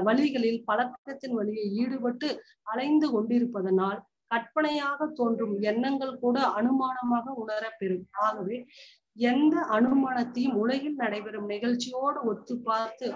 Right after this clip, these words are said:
ஆராயும் போது அது சரியாக இருந்தால்தான் அது உண்மையான ஆறாவது அறிவை எடுத்து காட்டு-, காட்டும். அனுபவம் என்பது அவரவர்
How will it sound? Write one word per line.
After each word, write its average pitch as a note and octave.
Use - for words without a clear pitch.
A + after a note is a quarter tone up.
ஆராயும் A#3
போது A3+
அது G#3
சரியாக B3
இருந்தால்தான் G#3
அது B3
உண்மையான B3
ஆறாவது A#3+
அறிவை G#3+
எடுத்து G3+
காட்டு-, -
காட்டும். A3
அனுபவம் C4
என்பது G#3
அவரவர் A3+